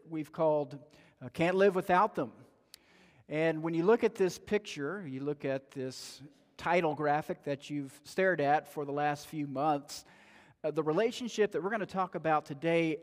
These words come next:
I think, embodies this picture more than any other relationship. As we navigate life, we truly need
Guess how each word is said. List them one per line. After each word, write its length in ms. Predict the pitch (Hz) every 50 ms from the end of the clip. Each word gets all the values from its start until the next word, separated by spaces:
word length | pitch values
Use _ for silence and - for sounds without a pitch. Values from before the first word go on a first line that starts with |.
| - -
I 140 | 147 208 254
think, 240 | - 220 190 -
embodies 480 | 190 165 143 151 151 160 160 160 147 135
this 220 | 156 156 147 -
picture 380 | - - 180 170 - - 156 147
more 220 | 147 143 151 151
than 160 | 147 147 143 147
any 240 | 156 175 170 165
other 460 | 160 156 151 151 147 143 143 139 131 - _ _ _ _ -
relationship. 920 | 143 143 139 139 139 143 143 - - 139 131 120 - - 131 113 113 - _ _ _ _ _ _ _ _ _ _ _ - _ _ _ 135
As 180 | 127 135 135 147
we 80 | 147
navigate 640 | 143 151 165 185 190 185 190 156 170 165 165 156 143
life, 400 | 139 131 135 135 143 156 147 143
we 100 | 151 160
truly 440 | 151 - 190 185 202 185 185 170 156
need 340 | 147 143 143 139 139 139